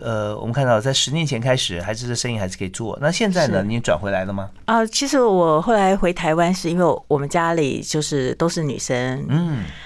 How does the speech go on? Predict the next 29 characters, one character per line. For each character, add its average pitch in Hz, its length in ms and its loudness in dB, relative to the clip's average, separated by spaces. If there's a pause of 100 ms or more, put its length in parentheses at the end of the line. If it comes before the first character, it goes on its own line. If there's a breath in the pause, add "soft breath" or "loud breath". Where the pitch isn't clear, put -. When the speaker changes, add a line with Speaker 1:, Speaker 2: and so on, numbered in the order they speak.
Speaker 2:
那 190 320 2 (300)
台 170 160 0
湾 202 120 2
的 202 120 2
传 175 200 0
产 170 200 0
如 160 120 -4
果 151 200 2
没 147 160 0
有 165 80 4
人 139 160 2
接 151 160 0
班， 147 240 0
好 151 160 -2
像 151 260 -4
就， 135 380 2
就 120 300 -2
直 - 140 -8
接 131 220 -2
就 - 480 -6
收 - 260 -2
起 - 140 -4
来 113 60 2
了， 98 80 -2
Speaker 1:
就 - 60 -2
close - 40 -6
了， - 220 -8
Speaker 2:
对。 - 100 -2
Speaker 1:
嗯。 92 140 -4